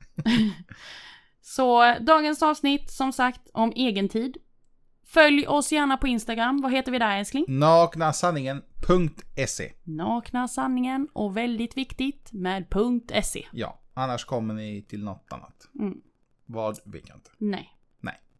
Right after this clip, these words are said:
Speaker 1: Precis. Gå inte in där.
Speaker 2: Men jag tycker vi kör nu.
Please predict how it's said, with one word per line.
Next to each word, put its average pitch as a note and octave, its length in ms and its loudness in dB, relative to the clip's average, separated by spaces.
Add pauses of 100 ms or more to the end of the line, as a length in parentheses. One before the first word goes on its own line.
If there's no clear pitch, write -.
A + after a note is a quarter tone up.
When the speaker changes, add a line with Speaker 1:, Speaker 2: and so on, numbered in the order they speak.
(140)
Speaker 1:
Precis. - 520 -16
Gå G#3 200 -8
inte F#3 140 -8
in F#3 140 -8
där. F3 160 -14 (420)
Speaker 2:
Men F#3 380 0 (880)
jag B2 140 -10
tycker D3 200 -8
vi A#2 80 -6
kör G#2+ 220 -8
nu. - 120 -12